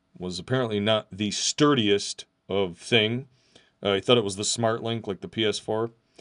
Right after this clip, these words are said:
Well, no, in, see, they used to,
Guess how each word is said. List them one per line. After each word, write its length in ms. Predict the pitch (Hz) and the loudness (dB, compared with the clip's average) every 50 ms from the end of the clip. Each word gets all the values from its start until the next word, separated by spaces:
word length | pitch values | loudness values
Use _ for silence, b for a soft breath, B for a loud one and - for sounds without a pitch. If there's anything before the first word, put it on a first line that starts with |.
| B B B B B B B B B B B B B B B B B - | B B B B B B B B B B B B B B B B B -4
Well, 220 | - 151 165 175 | 4 6 6 8
no, 500 | 170 175 180 175 156 139 123 117 117 120 - | 8 8 8 8 8 6 6 4 2 0 0
in, 560 | 143 143 143 139 139 139 135 135 135 131 123 123 b b _ _ _ _ _ _ _ _ _ _ _ _ _ _ _ _ _ _ _ _ _ _ _ _ _ _ - - - - | 0 2 2 2 0 -2 -2 -4 -4 -6 -8 -10 b b _ _ _ _ _ _ _ _ _ _ _ _ _ _ _ _ _ _ _ _ _ _ _ _ _ _ -20 -16 -8 -4
see, 260 | 135 - - 170 165 | -2 2 2 4 4
they 120 | 135 147 | 4 4
used 500 | 139 131 127 139 160 175 180 175 - - | 2 2 2 2 2 2 2 0 -2 0
to, 460 | - 147 131 123 117 110 110 110 104 | 2 2 4 4 4 2 -2 -4 -8